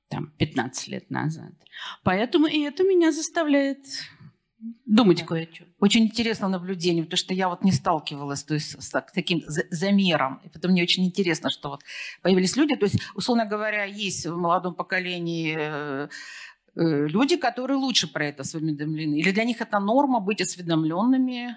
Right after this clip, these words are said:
Speaker 2: в том числе и, э, в практике феминистских
Speaker 1: Ну,
Speaker 2: движений.
Speaker 1: для многих,
Speaker 2: Для многих.
Speaker 1: как бы,
Speaker 2: То есть, по
Speaker 1: скажем
Speaker 2: крайней мере,
Speaker 1: так.
Speaker 2: мы можем это отметить, что это есть.
Speaker 1: Ну, я могу говорить только про своих
Speaker 2: Да,
Speaker 1: учени-,
Speaker 2: естественно,
Speaker 1: учениц,
Speaker 2: да,
Speaker 1: конечно.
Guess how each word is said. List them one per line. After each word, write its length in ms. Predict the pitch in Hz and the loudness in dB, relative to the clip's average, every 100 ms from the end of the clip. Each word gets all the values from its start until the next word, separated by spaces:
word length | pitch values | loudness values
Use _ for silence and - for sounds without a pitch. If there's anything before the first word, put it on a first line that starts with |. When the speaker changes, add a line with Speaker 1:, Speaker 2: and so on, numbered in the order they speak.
| - | -14
Speaker 2:
в 40 | - | 0
том 160 | 190 | 2
числе 260 | - 180 175 | 2 2 0
и, 360 | 170 156 156 151 | 0 -2 0 2
э, 600 | 156 143 147 135 131 117 | 0 -2 -6 -6 -6 -6
в 120 | 160 | -6
практике 480 | 156 220 262 247 233 | 0 0 0 -10 -14
феминистских 500 | 208 226 214 208 214 | -8 -6 -4 -6 0
Speaker 1:
Ну, 100 | 381 | 0
Speaker 2:
движений. 400 | 196 180 190 185 - | 0 -4 -8 -10 -4
Speaker 1:
для 180 | 269 | 4
многих, 640 | 302 285 254 156 120 - 160 | 6 6 4 2 0 -6 0
Speaker 2:
Для 120 | 233 | 0
многих. 360 | 247 208 170 170 | 0 0 0 -2
Speaker 1:
как 20 | |
бы, 60 | |
Speaker 2:
То 40 | 175 | -2
есть, 100 | 156 | -2
по 40 | - | -2
Speaker 1:
скажем 160 | 196 | -2
Speaker 2:
крайней 220 | 277 320 | 0 2
мере, 200 | 302 277 | 2 0
Speaker 1:
так. 160 | - 220 | -2 -4
Speaker 2:
мы 80 | 226 233 | -2 -2
можем 340 | 247 262 233 | 0 2 0
это 180 | 226 214 | 0 -4
отметить, 400 | 214 247 269 - | 0 0 2 0
что 220 | - 208 | 2 2
это 200 | 214 214 | 0 -2
есть. 500 | 202 170 143 - - 123 - _ | -4 2 2 2 -4 -4 -6 _
Speaker 1:
Ну, 220 | - 247 220 | 2 2 2
я 120 | 240 | 0
могу 220 | 240 285 | 2 2
говорить 180 | 294 349 | 2 2
только 160 | 294 - | 0 -2
про 80 | |
своих 280 | 220 240 226 | -2 -2 -2
Speaker 2:
Да, 80 | 190 | 0
Speaker 1:
учени-, 260 | - 208 190 | 0 0 0
Speaker 2:
естественно, 460 | 208 - 233 190 151 | 2 2 2 0 -2
Speaker 1:
учениц, 220 | 139 147 | -4 -6
Speaker 2:
да, 100 | 160 | -2
Speaker 1:
конечно. 720 | 185 180 143 135 - 277 | 0 2 2 2 4 4